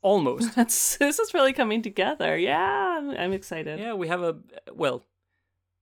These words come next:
Speaker 1: in the future episodes, we have a bit to do about the actual individual chapters, but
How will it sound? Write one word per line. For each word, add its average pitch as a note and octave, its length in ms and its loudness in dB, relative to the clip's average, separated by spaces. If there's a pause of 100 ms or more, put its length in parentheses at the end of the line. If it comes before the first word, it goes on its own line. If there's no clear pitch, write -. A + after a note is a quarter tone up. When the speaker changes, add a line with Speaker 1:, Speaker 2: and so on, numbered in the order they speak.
Speaker 1:
in D3 140 -10
the C#3+ 80 -8
future F3 340 -2
episodes, C#3+ 440 -6
we D3 120 -8
have C#3+ 120 -6
a C#3 60 -6
bit C#3+ 220 -8
to C#3 80 -10
do C3 220 -6
about A#2+ 340 -8
the B2+ 120 -10
actual B2 520 -12
individual B2 520 -10
chapters, D3 600 -10
but - 380 -14